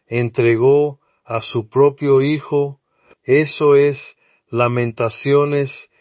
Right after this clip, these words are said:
hecho carne. Esa es la medida de la misericordia que el versículo anuncia.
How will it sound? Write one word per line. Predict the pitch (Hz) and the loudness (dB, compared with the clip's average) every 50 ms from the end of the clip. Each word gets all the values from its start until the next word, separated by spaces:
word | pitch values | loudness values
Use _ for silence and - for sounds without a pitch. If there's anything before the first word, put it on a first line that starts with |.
| _ _ _ | _ _ _
hecho | - 113 127 127 123 - - 131 113 - | -2 0 0 0 0 -2 -2 -2 -2 -2
carne. | - 120 110 101 90 87 87 85 82 78 78 _ _ _ _ _ _ _ | -2 -2 -2 -2 -4 -8 -12 -16 -18 -20 -20 _ _ _ _ _ _ _
Esa | 123 139 160 160 - - 170 151 147 | 2 2 2 2 0 -2 0 2 2
es | 147 147 147 139 - | 2 2 0 -2 -4
la | 139 127 120 113 | -2 -2 -2 -2
medida | 110 110 107 107 113 135 151 151 143 147 147 143 143 139 - _ _ _ _ _ _ _ | -2 -2 -4 -2 -2 -2 -2 0 0 0 0 0 -2 -6 -14 _ _ _ _ _ _ _
de | 113 117 | -2 0
la | 113 113 113 110 | 0 0 0 0
misericordia | 113 110 107 - - 117 110 107 107 101 - - 131 135 139 139 135 135 139 139 139 139 135 - _ _ _ _ _ _ _ _ | -2 -6 -8 -6 -4 -4 -2 -2 -4 -4 0 2 4 4 4 2 0 -2 -2 -2 -2 -2 -6 -12 _ _ _ _ _ _ _ _
que | - - 120 117 | -4 0 0 0
el | 113 110 | 0 0
versículo | 104 113 110 104 - - - 151 143 135 - 147 143 139 135 127 | 0 -2 -2 -2 -4 -6 -6 -6 -6 -4 -4 0 2 2 2 2
anuncia. | 123 120 120 120 113 104 92 - - - 90 82 80 - _ | 2 0 -2 -4 -4 -6 -8 -10 -14 -14 -16 -16 -18 -20 _